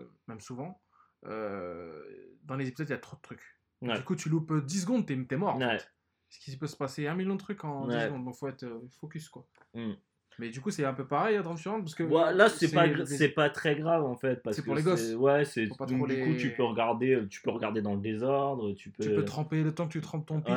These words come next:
Speaker 2: Ouais.
Speaker 1: dans ton chocolat chaud.
Speaker 2: C'est ça, ouais.
Speaker 1: Tu, euh, tu dois
Speaker 2: Il
Speaker 1: lever
Speaker 2: se
Speaker 1: la
Speaker 2: passe
Speaker 1: tête,
Speaker 2: pas
Speaker 1: il se passe
Speaker 2: quinze
Speaker 1: pas,
Speaker 2: mille trucs,
Speaker 1: voilà,
Speaker 2: quoi.
Speaker 1: ok, d'accord.
Speaker 2: Et d'ailleurs, t'as, euh, il y a tout un épisode,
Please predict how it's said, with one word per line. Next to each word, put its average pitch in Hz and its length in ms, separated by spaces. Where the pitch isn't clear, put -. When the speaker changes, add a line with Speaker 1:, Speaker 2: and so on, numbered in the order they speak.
Speaker 2:
Ouais. - 80
Speaker 1:
dans 143 80
ton 139 120
chocolat 147 360
chaud. 139 200
Speaker 2:
C'est 110 200
ça, 107 280
ouais. 95 100
Speaker 1:
Tu, - 180
euh, 127 160
tu 139 140
dois 131 120
Speaker 2:
Il 131 40
Speaker 1:
lever 117 100
Speaker 2:
se 131 60
Speaker 1:
la 135 120
Speaker 2:
passe 113 100
Speaker 1:
tête, - 80
Speaker 2:
pas 120 120
Speaker 1:
il 113 40
se - 40
passe 127 140
Speaker 2:
quinze - 20
Speaker 1:
pas, 110 80
Speaker 2:
mille 117 120
trucs, 131 180
Speaker 1:
voilà, 113 260
Speaker 2:
quoi. - 80
Speaker 1:
ok, - 200
d'accord. - 360
Speaker 2:
Et 123 100
d'ailleurs, 131 320
t'as, 113 420
euh, 104 500
il 113 100
y 110 80
a 107 120
tout 151 240
un 147 140
épisode, 127 640